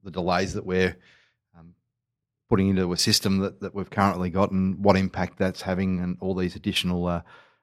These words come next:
uh, costs associated with applications, whether, you know, cultural heritage management plans, uh, or, or the number of analysis, uh, that you need to do to lodge with an application that's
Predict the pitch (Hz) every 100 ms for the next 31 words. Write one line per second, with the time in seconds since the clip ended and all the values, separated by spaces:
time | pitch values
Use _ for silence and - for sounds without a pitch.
0 | _ 87 82 - 101 - 95 - 90 -
1 | 92 87 85 80 82 - 90 - 90 87
2 | 92 85 82 78 - 71 _ - 82 87
3 | _ _ _ _ _ - 80 87 92 92
4 | 90 85 90 92 92 85 - 95 92 92
5 | 90 87 82 82 - - _ _ 92 98
6 | 90 87 90 87 82 87 87 87 - 85
7 | - 90 87 90 - 95 90 90 82 95
8 | 90 82 90 - 90 87 87 85 - 95
9 | 98 - 87 87 -